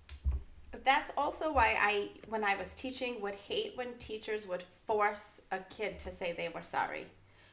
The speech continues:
Because I'm like, "They're not sorry." So now you're pretty much just teaching them, "I don't have to be sorry,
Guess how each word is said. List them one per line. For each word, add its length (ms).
Because 340
I'm 140
like, 180
"They're 120
not 300
sorry." 520
So 180
now 240
you're 160
pretty 260
much 300
just 240
teaching 420
them, 320
"I 80
don't 180
have 240
to 100
be 140
sorry, 580